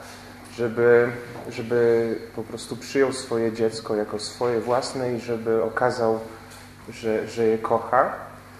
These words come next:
No i tutaj na pewno już są możliwości bardzo duże zranienia.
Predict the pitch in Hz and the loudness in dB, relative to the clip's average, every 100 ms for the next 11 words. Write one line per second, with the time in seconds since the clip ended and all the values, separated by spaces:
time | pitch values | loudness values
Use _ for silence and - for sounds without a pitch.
0 | - - - - - - - - - - | -20 -20 -20 -16 -14 -14 -16 -18 -18 -20
1 | - - 117 120 120 127 120 113 117 120 | -20 -16 -10 -10 -8 0 0 0 -2 -2
2 | 120 117 113 - 131 120 117 113 113 120 | -2 -2 -4 -8 -4 -2 -2 -4 -2 -2
3 | 113 - 110 110 110 117 110 117 113 117 | -4 -6 -2 -2 -4 -6 -6 -6 -2 0
4 | 117 117 117 123 | 2 2 2 2